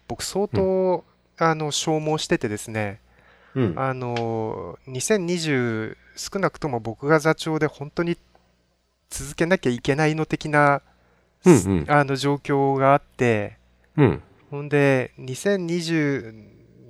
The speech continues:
Speaker 1: なんかやらないかもしれない、でもいいですか？
Speaker 2: うん。
Speaker 1: みたいなことをチームの中で話をしてたんですけど、
Speaker 2: うん。うん。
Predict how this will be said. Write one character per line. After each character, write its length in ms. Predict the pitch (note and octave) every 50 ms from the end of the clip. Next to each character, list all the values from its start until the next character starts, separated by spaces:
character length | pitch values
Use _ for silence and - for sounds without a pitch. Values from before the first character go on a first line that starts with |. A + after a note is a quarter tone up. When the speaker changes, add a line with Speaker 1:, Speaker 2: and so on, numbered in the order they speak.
| B2
Speaker 1:
な 60 | C#3
ん 40 | C#3+
か 80 | - C3
や 200 | A#2+ A#2+ A#2 C3
ら 140 | D3 E3 F3
な 140 | G3 G#3+
い 100 | A3 G#3 - _ _ _ _ _
か 160 | - - F#3+
も 120 | F#3+ F#3+
し 200 | - - - -
れ 160 | D3+ D#3+ D#3
な 180 | D#3 D#3 D#3+ D#3+
い、 180 | D#3+ D#3+ D#3 - _ _ _ - - _ _ _ _ _ _ _ _ _ _ -
で 60 | D3
も 160 | C3+ C3 B2+
い 180 | C3 D3 F#3+ G#3
い 40 |
で 100 | F3+ D#3
す 140 | B2+ - -
か？ 100 | - D#3+
Speaker 2:
う 20 | E3+
ん。 20 |
Speaker 1:
み 80 | E3 D3+
た 80 | - C#3+
い 40 |
な 80 | B2+ B2+
こ 100 | B2+ B2+
と 120 | - D3+
を 60 | C3+ B2 - _
チ 180 | - - F#3 F3
ー 40 |
ム 100 | D#3+ D3+
の 100 | C3 B2
中 220 | A#2+ C3+ - - A#2+
で 60 | A#2
話 400 | A2+ - B2+ C3+ C#3 - - E3
を 240 | D#3+ - - C#3+ A2
し 80 | D#2+ D2
て 120 | - D3+
た 140 | - - B2
ん 60 | A#2 A2
で 80 | G#2+
す 120 | - - -
け 120 | A#2 A#2
ど、 300 | A#2+ C3 B2 A2 G#2 - _ - - - B2+
Speaker 2:
う 20 |
ん。 40 | B2+
う 20 |
ん。 20 | G#2+